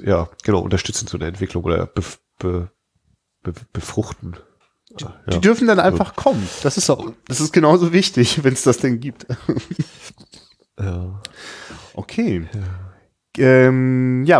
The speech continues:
Speaker 2: äh, gibt's für dich noch Aspekte, die, äh, g-, äh, noch aufgerissen worden sind, äh, bei der Cinephilie-Diskussion?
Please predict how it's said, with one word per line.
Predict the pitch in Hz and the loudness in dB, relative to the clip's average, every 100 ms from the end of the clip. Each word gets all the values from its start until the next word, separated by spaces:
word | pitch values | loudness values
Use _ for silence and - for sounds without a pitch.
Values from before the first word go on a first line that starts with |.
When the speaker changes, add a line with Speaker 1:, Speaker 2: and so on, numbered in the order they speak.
| 101 | 2
Speaker 2:
äh, | 80 90 - 104 90 90 110 120 127 | -6 -10 -10 -12 -12 -14 -16 -14 -4
gibt's | 180 - | -4 0
für | - | 0
dich | 190 214 | 2 2
noch | 208 - | 2 2
Aspekte, | 165 - 185 180 165 | -2 2 0 0 -2
die, | 156 151 151 | 0 4 6
äh, | 147 107 139 139 135 135 127 | 4 4 6 8 6 4 2
g-, | 113 113 131 | -2 0 2
äh, | |
noch | 131 131 - | 0 0 2
aufgerissen | 151 - 123 120 - 120 104 | 2 4 4 4 4 4 6
worden | 104 98 101 | 4 4 2
sind, | 95 101 95 90 - | 2 0 0 -4 -6
äh, | - 104 98 98 | -4 -2 0 0
bei | 90 101 | 0 0
der | 101 98 92 | 2 2 2
Cinephilie-Diskussion? | - 131 117 - 120 113 120 107 107 - 104 92 95 92 85 82 | 0 4 4 4 2 4 4 4 0 -2 -4 -4 -2 -2 -4 -8